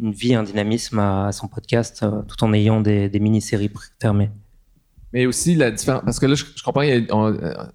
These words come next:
Speaker 2: il y a un terme qui est peut-être pas encore, il y a beaucoup de termes qui sont pas encore bien définis, là, dans notre milieu, là. Mais, tu sais, diffusion et plateforme de diffusion, euh, tu sais, on parle de plateforme de diffusion parce que tout le monde peut aller déposer son fil R S S, elles sont accessibles à tout le monde. Ensuite, je sais pas, la notion de diffusion, je,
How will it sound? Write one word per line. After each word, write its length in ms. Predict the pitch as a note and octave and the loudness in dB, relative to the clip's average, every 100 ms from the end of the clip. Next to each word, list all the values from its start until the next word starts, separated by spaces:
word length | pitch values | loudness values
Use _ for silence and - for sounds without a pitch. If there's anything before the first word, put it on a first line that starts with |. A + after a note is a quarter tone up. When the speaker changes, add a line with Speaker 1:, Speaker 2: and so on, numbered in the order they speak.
| - | -12
Speaker 2:
il 80 | F2+ | -4
y 60 | |
a 20 | |
un 80 | G#2 | -2
terme 220 | G#2 C3+ | 0 -2
qui 80 | C3+ | -2
est 20 | |
peut-être 220 | A#2 A2 - | -2 -2 -2
pas 80 | |
encore, 260 | B2 - B2+ | -4 -2 -2
il 40 | |
y 20 | A#2 | -2
a 20 | |
beaucoup 160 | B2 - | -4 0
de 40 | |
termes 160 | D#3+ D#3 | 0 0
qui 80 | |
sont 80 | C3 | -4
pas 100 | G#2 | -2
encore 400 | B2 - B2+ A#2+ - | -4 -2 -4 -4 -2
bien 160 | A2+ | 0
définis, 420 | B2 A2+ - B2 D3+ | 2 0 -2 0 2
là, 120 | C#3 | 2
dans 100 | A2 | 2
notre 140 | G#2 G#2 | 2 2
milieu, 220 | G#2+ C#3 | 2 2
là. 140 | D3 D#3 - - - | 0 -4 -14 -10 2
Mais, 200 | A2+ A#2+ | 2 4
tu 140 | - | 2
sais, 60 | B2+ | 0
diffusion 680 | A2+ - B2 C3+ D3 D3+ - | 0 -4 2 4 4 2 2
et 100 | A2+ | 0
plateforme 380 | - A2 C#3 B2+ | 2 0 2 2
de 80 | |
diffusion, 600 | G#2+ G2+ - G#2+ A2+ C#3 C#3+ - - _ - | 0 -2 -4 0 2 2 -4 -10 -20 _ 0
euh, 220 | G2+ F#2 | 4 4
tu 160 | F2+ - | 2 2
sais, 60 | |
on 100 | G#3+ | 2
parle 140 | A#2 C3+ | 4 2
de 20 | |
plateforme 280 | B2+ A#2+ C#3 | 2 2 2
de 80 | B2+ | 2
diffusion 240 | G#2 D3 | 0 -2
parce 160 | C#3 G#2+ | -2 -4
que 60 | B2 | -6
tout 140 | - | -2
le 60 | B2+ | -2
monde 140 | B2+ | 2
peut 60 | B2 | 2
aller 100 | A2 | 2
déposer 340 | A2+ A#2 A#2 | 2 0 -2
son 140 | - | -8
fil 160 | G#2+ A2 | -8 -6
R 180 | G#2 G2+ | -4 -2
S 180 | G#2 - | -2 2
S, 500 | C3+ C#3+ - - - - _ _ - | 2 2 -2 -8 -12 -20 _ _ -14
elles 100 | - | -6
sont 160 | A2+ | -2
accessibles 340 | A2 G#2 A#2+ A2 | -2 -2 0 0
à 40 | |
tout 140 | G#2 G#2+ | 2 4
le 60 | |
monde. 200 | G2+ - - | 2 0 -4
Ensuite, 760 | G2+ - D3 D3+ - - - - _ - | -4 2 2 2 -4 -14 -14 -18 _ -12
je 140 | A2+ | -6
sais 100 | A2+ | -2
pas, 160 | D3+ F3+ | 2 4
la 140 | C#3+ | 4
notion 480 | A#2 A#2 A#2 - D#3+ | 4 4 2 2 0
de 60 | C3 | 0
diffusion, 720 | - - - A#2+ B2+ C#3+ D#3 | -6 -8 -6 0 4 4 2
je, 260 | A#2+ A#2 | 2 2